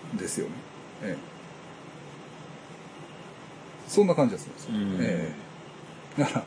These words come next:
Speaker 1: 過去に、まあ、その人がやったんじゃないよ。もちろん。ね。え、Aさんという白人の人が、
Speaker 2: うん。
Speaker 1: 別になんか悪いことしたわけじゃないと思うんだけど、
Speaker 2: うん。
Speaker 1: まあ、過去に、その、ヨーロッパからの移民が、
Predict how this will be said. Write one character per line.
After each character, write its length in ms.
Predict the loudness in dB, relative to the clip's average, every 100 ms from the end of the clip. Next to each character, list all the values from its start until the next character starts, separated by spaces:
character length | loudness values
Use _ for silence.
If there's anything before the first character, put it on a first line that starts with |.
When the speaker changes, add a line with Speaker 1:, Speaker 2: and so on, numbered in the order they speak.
| 4
Speaker 1:
過 120 | 6
去 160 | 8 10
に、 240 | 12 10 8 -6 -14 -14 -14 -14 -14 -12 0
ま 120 | 2
あ、 60 | 2 0
そ 160 | 8 12
の 80 | 12
人 180 | 12 12
が 80 |
や 60 | 12
っ 40 |
た 100 | 12
ん 120 | 12 10
じ 80 |
ゃ 40 | 4
な 100 | 6
い 40 |
よ。 100 | 4 6
も 120 | 4
ち 100 | 4
ろ 80 | 2
ん。 40 | 0 -10 -12 -12 -2
ね。 140 | 2 2 0 -4
え、 100 | -2 4
A 180 | 6 6
さ 160 | 4
ん 60 | 2 -4 -12 -10 -8 6
と 60 |
い 80 | 8
う 80 | 10
白 240 | 8 8
人 160 | 6 8
の 60 | 6
人 180 | 6
が、 180 | 6 4 2 -4
Speaker 2:
う 40 |
ん。 160 | -2 4
Speaker 1:
別 220 | 4 6
に 80 | 6
な 80 | 6
ん 60 | 6
か 160 | 6 8
悪 160 | 6
い 20 |
こ 80 | 6
と 60 | 2
し 60 |
た 80 | 6
わ 80 | 6
け 60 | 4
じ 80 |
ゃ 40 | 4
な 100 | 4
い 40 |
と 100 | 4
思 100 | 2
う 40 | 0
ん 40 |
だ 60 | -2
け 100 | 4
ど、 140 | 4
Speaker 2:
う 20 |
ん。 20 | 4 -2 -10 -14 -14 -12 -6 2
Speaker 1:
ま 100 | 6
あ、 20 |
過 180 | 6 6
去 80 | 8
に、 220 | 10 8 6
そ 180 | -2
の、 180 | 0 0 -2 -12 -14 -8 4
ヨ 140 | 6
ー 20 | 6
ロ 60 |
ッ 300 | 2 4 4
パ 0 |
か 160 | 6 8
ら 100 | 10
の 120 | 10
移 80 | 10
民 260 | 8 8
が、 220 | 6 6